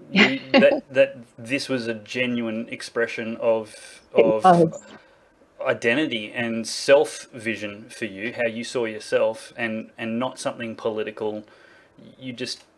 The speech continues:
Speaker 1: didn't think about it with that level of sophistication. Can I use that word?
Speaker 2: Yes, you can, absolutely. I
Speaker 1: Um,
Speaker 2: mean, and where I am today is another ten years culmination of the same seeking journey that
Speaker 1: Yeah.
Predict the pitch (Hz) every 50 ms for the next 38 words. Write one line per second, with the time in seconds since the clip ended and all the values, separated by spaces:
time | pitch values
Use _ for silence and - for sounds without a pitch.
0 | _ _ _ - 123 117 117 117 - - - 120 113 107 104 107 104 104 101 -
1 | - - 113 110 - - 110 101 - 117 110 107 107 110 107 107 - - - -
2 | - 113 - 120 - - 113 - 113 113 135 135 170 160 147 139 - 117 110 110
3 | 113 110 110 135 - - 156 165 180 190 - - _ _ _ _ _ - 233 220
4 | 233 269 262 - 240 226 - 226 220 220 196 202 214 226 - - 247 240 233 233
5 | - - 170 165 165 - - 277 294 277 - 294 277 277 269 302 302 294 277 247
6 | 233 208 196 185 - 208 220 247 262 240 214 202 202 180 - - _ _ _ -
7 | - _ _ _ _ _ _ _ - 220 220 214 202 196 196 190 - - 233 208
8 | 196 190 190 196 185 180 - - - 190 185 196 196 220 240 - - 175 175 170
9 | 170 175 - - - 208 202 202 196 190 - - - - 196 190 - - 180 170
10 | 170 170 160 165 180 170 170 170 160 147 151 151 160 160 - - - _ _ -
11 | - - 135 117